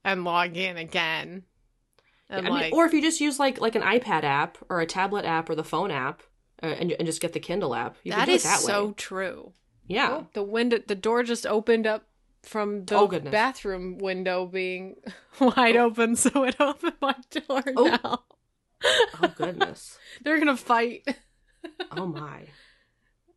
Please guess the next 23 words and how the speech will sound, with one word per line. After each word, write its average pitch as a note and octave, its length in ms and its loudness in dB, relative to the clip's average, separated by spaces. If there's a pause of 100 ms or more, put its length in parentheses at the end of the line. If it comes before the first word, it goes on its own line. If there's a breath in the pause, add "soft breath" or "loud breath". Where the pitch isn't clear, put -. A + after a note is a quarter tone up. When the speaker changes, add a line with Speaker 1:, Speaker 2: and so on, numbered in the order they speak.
(120)
Speaker 1:
Um, G#3 600 -8 (1500)
yeah, G#3 580 0
I, G#3 340 0
uh, F#3+ 380 -2 (260)
I, - 460 0
well, C4 220 4
maybe C#4 340 2
we C4+ 160 -2
can C4 200 -4
do B3+ 200 -6
that G#3 380 0 (880)
if, G3+ 440 -10 (120)
'cause G3+ 180 -8
I'm G#3+ 140 2
definitely G3+ 400 0
not E3+ 240 0
gonna E3 100 -4
buy D#3+ 220 0
the D#3 80 -12
book. D#3 300 -14
I'm E3 140 -16
just E3 240 -18
gonna, D#3+ 360 -18